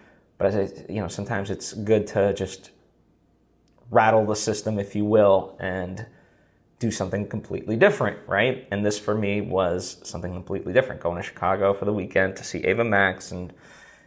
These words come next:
you know, be in, be, be in Chicago. So, you know, that's what I did. And she put on a great show at the House of Blues. It, it was, it was really fun. And, um, I'd been to Chicago once, but this was great to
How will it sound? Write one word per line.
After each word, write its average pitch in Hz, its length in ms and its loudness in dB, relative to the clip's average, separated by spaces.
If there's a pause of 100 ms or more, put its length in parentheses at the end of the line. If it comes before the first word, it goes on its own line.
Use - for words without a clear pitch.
(120)
you 90 140 -6
know, 90 280 -10 (120)
be 98 140 -4
in, - 220 -6
be, 117 100 -10
be - 320 -14
in 85 80 -8
Chicago. - 500 -2
So, 101 440 6 (2250)
you 180 60 4
know, 196 100 8
that's 185 160 8
what 185 100 8
I 214 60 10
did. 196 160 8
And 98 280 -2
she - 140 -6
put 113 160 0
on 113 180 4
a 107 160 0
great 107 220 2
show 107 180 4
at 107 100 0
the - 60 -4
House 104 240 4
of 98 140 -8
Blues. 123 480 0
It, 76 80 -4
it 90 180 -2
was, 92 200 -2
it - 100 -12
was 92 240 -8
really 98 240 -4
fun. 110 300 0
And, 92 280 -4 (280)
um, 71 460 -10
I'd 104 120 -6
been 110 120 0
to 110 80 -8
Chicago 107 460 2
once, 98 400 0
but - 160 -12
this - 180 -8
was 95 120 -6
great 98 380 2
to 92 420 2